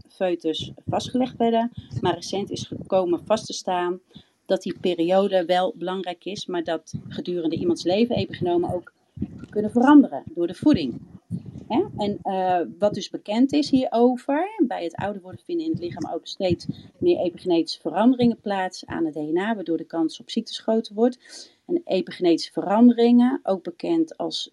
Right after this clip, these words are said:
D N A-methylatie, zetten zogezegd genen aan en uit. De belangrijkste oorzaak van deze methylatie is volgens onderzoek het ouder worden.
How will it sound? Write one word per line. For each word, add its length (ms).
D 40
N 280
A-methylatie, 1200
zetten 380
zogezegd 880
genen 520
aan 360
en 160
uit. 300
De 100
belangrijkste 580
oorzaak 420
van 140
deze 380
methylatie 880
is 160
volgens 320
onderzoek 520
het 180
ouder 280
worden. 280